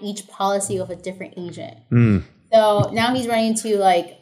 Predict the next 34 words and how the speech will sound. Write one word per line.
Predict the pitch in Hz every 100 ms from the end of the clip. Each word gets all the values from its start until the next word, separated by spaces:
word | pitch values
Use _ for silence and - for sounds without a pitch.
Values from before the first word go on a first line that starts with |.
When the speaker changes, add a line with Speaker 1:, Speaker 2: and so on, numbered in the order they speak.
| -
Speaker 1:
I | 226
forgot | 233 226 214 208
who | 233 220
handles | 240 214 208
my | 190
G | 190 175
L. | 156 - -
I | 196
Speaker 2:
Yeah. |
Speaker 1:
thought | 220 214
it |
was | 208 202
the |
auto | - 196 190
guy, | 170 165 165
but | 180
it's | 185
not | 208 202
the |
auto | 180 170 165
guy. | 160 160
It's | 190 -
someone | 226 220 202
else. | 185 170 175 185
And | 180
Speaker 2:
Right, | 113 113
Speaker 1:
this | -
Speaker 2:
right. | 226
Speaker 1:
someone | 110 208
else | 202 196 220
doesn't | - 208 202
work | 196 214 208
there | 185
anymore. | 185 180 180 175 180 190